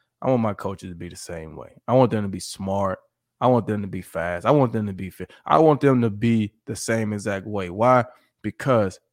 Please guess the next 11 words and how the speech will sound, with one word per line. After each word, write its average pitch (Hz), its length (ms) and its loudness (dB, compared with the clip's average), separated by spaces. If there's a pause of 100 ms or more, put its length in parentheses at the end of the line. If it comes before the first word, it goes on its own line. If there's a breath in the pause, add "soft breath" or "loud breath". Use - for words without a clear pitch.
we 117 120 -2
gotta 113 260 0
have 101 400 -4
smart 104 440 -6
players. 92 460 -8 (280)
And 95 120 -10
when 98 80 -6
you 107 80 -4
got 127 180 0
smart 127 360 -2
coaches 147 500 -2